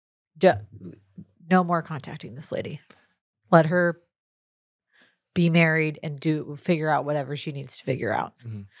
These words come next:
Speaker 2: And,
Speaker 1: 'Cause
Speaker 2: yeah.
Speaker 1: likely she's gonna pull someone else in. She's gonna just find another person to replace you.
Speaker 2: Mm-hmm. I t-, totally agree.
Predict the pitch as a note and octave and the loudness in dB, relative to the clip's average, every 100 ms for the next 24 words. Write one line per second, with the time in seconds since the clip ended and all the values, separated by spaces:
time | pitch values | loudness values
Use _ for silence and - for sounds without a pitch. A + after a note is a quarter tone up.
0 | - B2 G#3+ F3+ F#3 F#3 G3+ F#3 F#3 D#3+ | -8 -2 0 2 0 0 -2 -2 -6 -8
1 | E3 C#3+ E3 - D3+ C3+ A2+ - E3+ - | -8 -6 -6 -4 -4 0 -2 -4 -16 -8
2 | - F3+ E3 D3+ C#3+ D#3+ - - - C#3+ | -2 0 0 -4 -2 -2 -2 -6 -8 -10
3 | C#3+ - F3 D#3 D#3 - - F3+ - - | -10 -8 -8 -8 -8 -10 -6 -6 -4 -6
4 | E3 - - G2+ G2 _ - A2 G#2+ - | -6 -12 -14 -12 -14 _ -6 -4 -4 -10
5 | G2+ - G#2+ F2+ - | -12 -8 -8 -10 -16